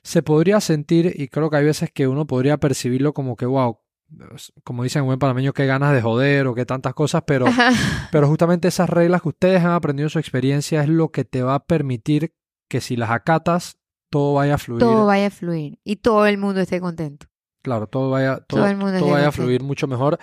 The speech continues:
Speaker 1: y que la experiencia al ma-, al final termine siendo óptima, ¿no? Que, que eso repercute porque, digamos, ahora Pizza Week es relativamente nuevo, que,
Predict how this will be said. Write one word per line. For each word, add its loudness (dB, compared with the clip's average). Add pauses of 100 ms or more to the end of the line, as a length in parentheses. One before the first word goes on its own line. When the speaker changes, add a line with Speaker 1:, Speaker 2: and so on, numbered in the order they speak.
(400)
Speaker 1:
y 0
que 2
la 4
experiencia 2
al 0
ma-, -2
al -2
final -2
termine -2
siendo -2
óptima, -4
¿no? -4
Que, -4 (640)
que 2
eso 2
repercute 0 (260)
porque, -4 (920)
digamos, 0
ahora 0
Pizza 0
Week 0
es 0
relativamente -2
nuevo, -2
que, -4